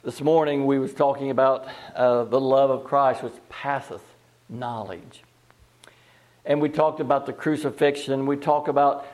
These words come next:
the, the, uh, height of the glory that he was and how low he came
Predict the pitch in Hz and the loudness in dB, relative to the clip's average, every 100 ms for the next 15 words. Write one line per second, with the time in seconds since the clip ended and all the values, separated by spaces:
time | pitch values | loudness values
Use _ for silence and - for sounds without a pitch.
0 | - _ - _ 143 151 143 139 139 131 | -20 _ -20 _ 0 2 4 2 -2 -2
1 | 131 131 127 120 117 113 117 - _ _ | -2 0 -2 -2 -2 -2 -4 -12 _ _
2 | - - 151 165 139 147 139 127 139 165 | -16 -2 0 0 -2 -2 0 2 2 4
3 | 160 151 143 123 131 131 123 147 175 151 | 4 4 2 0 -2 -4 2 4 4 4
4 | 139 135 131 120 156 160 143 143 160 160 | 2 0 -2 0 2 2 2 4 4 4
5 | 151 147 - 165 170 151 135 | 2 -4 -2 -2 -2 -2 -6